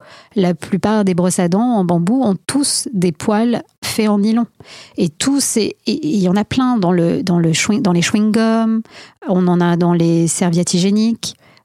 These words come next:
euh, dans les tampons, dans dans les sachets de thé, et cetera, et cetera. Donc c'est pas, c'est, c'est très pernicieux en fait, parce que le plastique, on en a partout quasiment,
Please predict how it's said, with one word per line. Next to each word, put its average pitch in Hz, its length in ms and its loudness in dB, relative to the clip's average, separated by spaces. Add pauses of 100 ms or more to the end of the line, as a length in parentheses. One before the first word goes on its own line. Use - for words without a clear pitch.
(120)
euh, 175 280 2
dans 175 140 0
les 170 120 2
tampons, 226 640 -2 (360)
dans 180 640 0 (800)
dans 175 140 0
les 170 100 0
sachets 170 340 -2
de - 100 -8
thé, 220 500 0 (100)
et 247 140 -6
cetera, 185 400 0
et 175 60 0
cetera. 175 420 0
Donc 165 220 -4
c'est - 180 -2
pas, 269 380 -2
c'est, - 300 -4 (220)
c'est - 260 -4
très - 220 -2
pernicieux 208 560 0
en 170 80 2
fait, 165 220 -2
parce - 160 -2
que 220 80 -2
le 202 120 0
plastique, 208 420 -2
on 190 100 2
en 190 120 2
a 240 220 -2 (480)
partout 220 480 -4
quasiment, 190 520 0